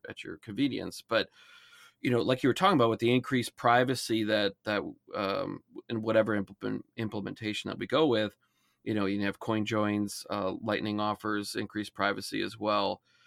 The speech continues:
Um, or even, I, I don't know if this is actually on the table, uh, the, the confidential transactions that have been talked about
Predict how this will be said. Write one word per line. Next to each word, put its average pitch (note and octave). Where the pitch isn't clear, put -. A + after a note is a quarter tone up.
Um, F#2
or B2+
even, C3
I, B2
I B2+
don't B2
know A#2
if G2
this A#2+
is G#2+
actually G2+
on G#2+
the G#2
table, G#2
uh, G2
the, G#2
the G2+
confidential G#2+
transactions G2+
that G2+
have G2
been F#2
talked F2+
about F2+